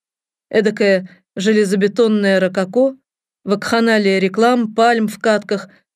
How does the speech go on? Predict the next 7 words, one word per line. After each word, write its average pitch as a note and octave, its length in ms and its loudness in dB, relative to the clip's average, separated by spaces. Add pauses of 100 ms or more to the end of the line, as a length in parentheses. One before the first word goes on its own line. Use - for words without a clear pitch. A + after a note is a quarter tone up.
покрытых G#3 540 -2
ковром G#3+ 400 0
тротуаров G#3+ 680 -2 (220)
и G3+ 120 -2
прочее A#3 460 0
сумасшествие F#3 840 -2
денег. D#3+ 560 -6